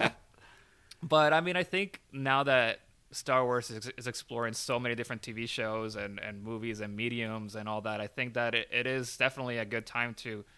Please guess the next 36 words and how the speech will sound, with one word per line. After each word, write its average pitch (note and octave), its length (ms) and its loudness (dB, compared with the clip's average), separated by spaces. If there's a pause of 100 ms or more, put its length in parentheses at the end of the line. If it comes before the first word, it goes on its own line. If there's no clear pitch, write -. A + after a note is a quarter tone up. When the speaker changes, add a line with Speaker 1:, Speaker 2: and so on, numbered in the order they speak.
(180)
Speaker 1:
to B2+ 100 -6
get B2 160 2
back B2 180 2
into C3 300 -4
it A2 80 -2
all. G2+ 100 -2
I G2+ 60 -2
mean, G#2+ 140 -4
I A2 60 -2
think A#2 220 -4
that's A2+ 340 -2 (280)
part C3+ 200 4
of B2+ 140 -6
probably A#2+ 320 4
what A2 260 -2 (240)
Legends B2 400 0
was A2+ 180 -6
able A2+ 220 -4
to G#2 100 -14
do, B2 260 -2
was A2 200 -4
that G#2 160 -8
they G#2+ 100 -6
had A2 180 -4
a G#2+ 40 -4
little G#2+ 160 -6
bit G#2 140 -10
maybe G#2 200 -8
more G#2 200 -8
freedom C3+ 460 -4 (500)
to C3+ 440 -2 (120)
explore C3 640 -4 (260)
these C3+ 260 -4
genres D3 680 -4
and, A2 260 -6
and G#2 300 -6